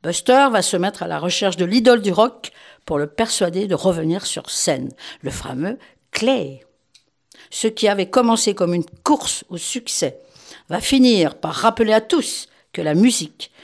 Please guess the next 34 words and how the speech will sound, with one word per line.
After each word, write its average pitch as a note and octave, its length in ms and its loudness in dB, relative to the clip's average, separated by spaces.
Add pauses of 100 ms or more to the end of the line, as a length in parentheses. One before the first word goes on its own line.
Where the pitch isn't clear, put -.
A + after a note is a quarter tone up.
(120)
est D#3 100 -4
le E3 80 0
remède F#3 460 -2 (120)
ultime C3+ 600 -4 (260)
pour - 200 -10
tous - 280 -6
les B3+ 140 -4
cœurs, - 520 -8 (240)
même A3+ 320 2
les B3+ 100 2
plus - 240 -8
brisés. F#3 560 -8 (1700)
Il - 60 -20
faudra - 200 -20
qu'on - 160 -18
se - 160 -8
souvienne G3 560 0
de D3+ 100 -6
ça, - 220 -4
hein, D#3 220 -4
que F3+ 100 -4
la E3 120 -4
musique E3+ 380 -4
c'est D3 140 -4
bon F3+ 300 -6 (640)
pour - 160 -8
tout - 180 0
le A3+ 60 4
monde B3+ 380 6
et E3+ 80 0
pour F#3+ 240 0
les D#3 120 -2
cœurs - 320 0
brisés F3+ 500 -2